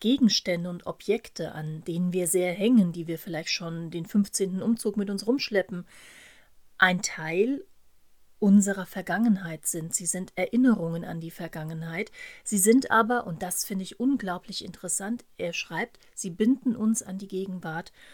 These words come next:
und sie sind Wegweiser für die Zukunft. Und jeder von euch, der schon mal einen Stein in der Hand hatte, den er an irgendeinem tollen Strandurlaub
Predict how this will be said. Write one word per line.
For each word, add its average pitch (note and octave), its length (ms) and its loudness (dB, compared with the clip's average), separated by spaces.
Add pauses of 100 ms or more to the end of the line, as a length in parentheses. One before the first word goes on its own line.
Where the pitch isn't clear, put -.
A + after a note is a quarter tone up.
(220)
und A#3+ 400 8
sie - 180 -4
sind F3+ 220 -6
Wegweiser F3+ 560 -2
für - 140 -14
die G3 140 -12
Zukunft. - 680 -12 (1200)
Und A3 300 6
jeder A3+ 400 6
von G3 220 -6
euch, F3 320 0
der F3+ 240 2
schon F3+ 260 -4
mal E3+ 340 -4 (140)
einen D#3+ 240 -6
Stein F3 340 0
in G3 100 4
der F3 140 -4
Hand E3+ 220 -8
hatte, E3+ 220 -10
den F3 160 0
er E3+ 140 -6
an E3 100 -8
irgendeinem F#3 340 -4
tollen F#3+ 260 -2
Strandurlaub F3+ 840 -2